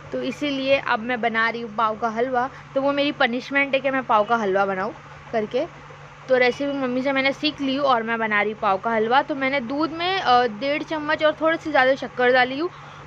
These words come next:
और उसको मैंने boil होने दिया है। boil होने के बाद मैंने अभी इसके अंदर पाव तोड़ के मैं डाल रही हूँ। ये देखिए, मैं अभी पाव तोड़ के इसके अंदर डाल रही हूँ, ऐड कर रही हूँ। और ये मम्मी ने मुझे सिखाया है कि best,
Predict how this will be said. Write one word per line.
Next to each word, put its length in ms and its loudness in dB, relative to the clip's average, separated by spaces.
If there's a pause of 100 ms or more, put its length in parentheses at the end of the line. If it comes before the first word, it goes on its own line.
और 200 4
उसको 200 -2
मैंने 200 -2
boil 300 4
होने 220 -4
दिया 240 0
है। 80 2
boil 360 0
होने 200 -2
के 140 -4
बाद 220 2
मैंने 280 -6
अभी 100 -2
इसके 200 -8
अंदर 160 2
पाव 500 4
तोड़ 240 0
के 160 -4
मैं 160 -2
डाल 240 2
रही 160 -8
हूँ। 100 -4 (680)
ये 80 -2
देखिए, 220 -2
मैं 80 -4
अभी 160 -8 (100)
पाव 220 4
तोड़ 300 0
के 120 -4
इसके 160 -4
अंदर 160 -2
डाल 260 2
रही 120 -10
हूँ, 80 -10
ऐड 220 -4 (100)
कर 140 0
रही 120 -4
हूँ। 80 -2 (920)
और 180 6
ये 380 0
मम्मी 360 -4
ने 80 -4
मुझे 240 -2
सिखाया 380 -2
है 100 0
कि 140 -2
best, 500 0